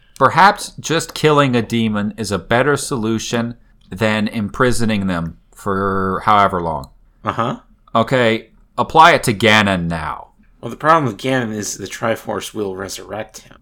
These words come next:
Speaker 1: Ganon just returns.
Speaker 2: Like the Joker.
Speaker 1: The Joker, wh-, why would the Joker come back from hell, though? That doesn't make any sense.
Speaker 2: That's a thing that happens in D C Comics.
Speaker 1: Is it?
Speaker 2: Yeah, there's demons.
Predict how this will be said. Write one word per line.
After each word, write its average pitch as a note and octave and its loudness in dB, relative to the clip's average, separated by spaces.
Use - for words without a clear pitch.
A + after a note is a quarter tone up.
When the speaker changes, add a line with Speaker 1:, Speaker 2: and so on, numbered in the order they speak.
Speaker 1:
Ganon A2+ 0
just G2 -8
returns. E2 -4
Speaker 2:
Like G#2 -8
the G2 -10
Joker. - -10
Speaker 1:
The A2+ -6
Joker, E3+ 4
wh-, D3+ -8
why F3+ 8
would C4 2
the B3+ -4
Joker A#3 4
come A#3+ 4
back A#3+ 6
from A3+ 4
hell, B3 6
though? A#3 6
That A3 4
doesn't C#4 0
make D4 2
any C4 2
sense. - 0
Speaker 2:
That's D4 -4
a D#4+ 0
thing G#2 -6
that G2 -8
happens G2+ -8
in G2+ -16
D G2+ -8
C - -10
Comics. - -8
Speaker 1:
Is C4 2
it? E4 4
Speaker 2:
Yeah, E4+ -4
there's E3 -4
demons. C#3 -6